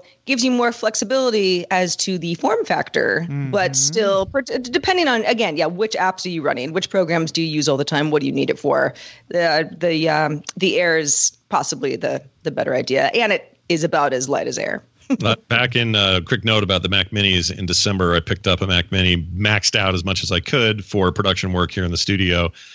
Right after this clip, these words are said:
Speaker 3: and I've been very, very happy with it. But I was really sad this morning when I heard about this until I read up on it. And so it's, there are improvements, but it's not that big of a deal. So if you were like me and you went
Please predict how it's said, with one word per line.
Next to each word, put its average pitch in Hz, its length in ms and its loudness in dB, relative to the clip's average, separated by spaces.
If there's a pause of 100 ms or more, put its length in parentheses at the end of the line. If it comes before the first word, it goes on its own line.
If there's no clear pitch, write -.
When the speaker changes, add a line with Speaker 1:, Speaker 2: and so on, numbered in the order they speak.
(160)
Speaker 3:
and 110 80 -2
I've 104 60 0
been 95 160 2
very, 110 180 2
very 98 220 2
happy 104 260 2
with 85 160 0
it. 85 60 -2
But 90 100 0
I 90 80 2
was 90 160 0
really 117 160 0
sad 120 340 0
this - 140 -6
morning 87 220 -2
when 85 100 -2
I 82 40 0
heard 131 160 0
about 98 200 0
this 92 260 -2 (240)
until 147 260 -2
I 143 40 0
read 120 220 2
up 117 160 -2
on 107 160 0
it. 104 120 -2 (320)
And 101 140 -8
so 113 380 0 (220)
it's, 123 240 0
there 110 200 2
are 139 160 4
improvements, 127 640 -2 (100)
but 107 120 0
it's 95 180 0
not 117 280 0
that 104 220 -2
big 98 140 -2
of 98 80 -2
a 85 60 -8
deal. 80 320 0
So - 140 -8
if 90 100 -8
you 107 120 0
were 113 120 -4
like 123 280 0
me 139 320 2
and 95 140 2
you 92 80 2
went 95 220 0